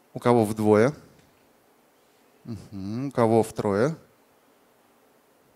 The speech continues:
У кого в четыре раза и больше? Мгм. Обычно в два раза это та комфортная величина, в которой мы можем увеличить стоимость.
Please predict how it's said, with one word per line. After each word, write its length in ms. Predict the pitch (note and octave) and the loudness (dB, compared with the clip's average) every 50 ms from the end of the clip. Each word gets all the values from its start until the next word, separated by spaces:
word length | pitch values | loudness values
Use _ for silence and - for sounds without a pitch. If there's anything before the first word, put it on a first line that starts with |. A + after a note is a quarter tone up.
| _ _ _ | _ _ _
У 100 | - B2+ | -20 -8
кого 300 | - A#2 A2+ A#2 B2 A#2+ | -4 -2 0 2 0 0
в 60 | A2+ | -2
четыре 340 | - - - - B2+ A#2 A2+ | -4 -6 -6 -4 -2 0 0
раза 220 | G#2+ G2+ F#2 F#2+ | 2 0 0 0
и 40 | G2 | -2
больше? 400 | F#2+ - C#3 D#3+ D#3 - E3+ D#3+ - - _ _ _ _ _ - - _ _ _ _ _ _ _ _ _ _ _ _ _ _ _ _ - - _ - - _ _ _ _ _ _ _ | 0 2 2 0 0 -2 -6 -8 -8 -12 _ _ _ _ _ -20 -20 _ _ _ _ _ _ _ _ _ _ _ _ _ _ _ _ -20 -20 _ -20 -20 _ _ _ _ _ _ _
Мгм. 400 | - G#2+ - - - C#3 D3+ F#3 - _ _ _ _ - - _ _ _ | -18 -16 -16 -14 -12 -12 -12 -12 -16 _ _ _ _ -20 -20 _ _ _
Обычно 500 | - B2 - A#3 A3 - F#3+ F3 D#3 - - | -10 -4 -2 -2 0 2 4 4 4 2 0
в 140 | C3 B2 B2+ | -4 -8 -4
два 220 | C#3+ D#3 E3 D#3+ | 0 4 4 6
раза 360 | E3 F#3+ G#3 F3 C#3 A#2+ A2 - | 6 6 4 2 2 0 -2 0
это 240 | - C3+ C3 - C3 | -2 -2 -2 -2 -2
та 340 | B2 - D#3 D3 C#3 B2 A#2 A#2 - - - - _ _ _ _ _ _ _ _ _ _ _ _ _ _ _ _ - - - _ _ _ | 0 2 2 2 2 2 -2 -6 -12 -20 -20 -20 _ _ _ _ _ _ _ _ _ _ _ _ _ _ _ _ -20 -20 -20 _ _ _
комфортная 680 | - B2+ C3+ C#3+ - - F3 E3 C#3+ - - A2+ G2+ F#2+ | -2 0 0 0 6 8 8 8 8 4 -2 -10 -10 -10
величина, 560 | G2 G#2+ A2 A2+ - - D3 D3+ D#3+ F#3 G3 - - _ _ _ _ _ _ _ _ - - _ _ _ - - - - _ _ _ _ _ _ _ | -8 -10 -8 -6 -6 -4 -4 -4 -4 -4 -6 -8 -14 _ _ _ _ _ _ _ _ -20 -20 _ _ _ -20 -20 -20 -20 _ _ _ _ _ _ _
в 40 | _ | _
которой 240 | - B2 - F3 E3+ | -4 -2 0 0 0
мы 120 | D#3+ D3 | 0 0
можем 240 | C3+ C3+ B2+ B2 B2+ | 0 -2 -2 -2 -2
увеличить 360 | A#2 A2+ A#2+ A#2+ - A2+ G#2 | -2 -2 -4 -4 -6 -6 -8
стоимость. 420 | - - A#2 G2 F2+ F2+ - - | -6 -6 -6 -6 -6 -8 -14 -18